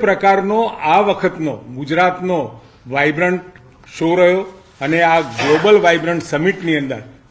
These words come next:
ખૂબ મોટી સફળતાઓ સાથે આપણે પૂર્ણ કર્યો. અને સાથે આ વખતે આદરણીય મુખ્યમંત્રી ભૂપેન્દ્રભાઈ પટેલ સાહેબે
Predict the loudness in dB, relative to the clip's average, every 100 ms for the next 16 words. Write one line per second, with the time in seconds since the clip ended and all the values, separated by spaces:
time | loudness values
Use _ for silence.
0 | _ 2 2 2 -2 0 0 0 -2 -2
1 | 0 0 0 -2 -2 -4 -6 -12 -12 -8
2 | -4 -2 -4 -4 -2 -2 0 0 -2 -6
3 | -14 -20 -14 -6 -2 -2 -2 -2 0 0
4 | 2 2 0 -4 -10 -14 -20 -20 _ _
5 | _ -8 -4 -2 -4 -2 -4 -2 -4 -4
6 | -4 -4 -4 -4 -4 -6 -16 _ _ _
7 | -20 -12 -4 2 4 4 4 2 0 -4
8 | -4 -4 -6 -6 -12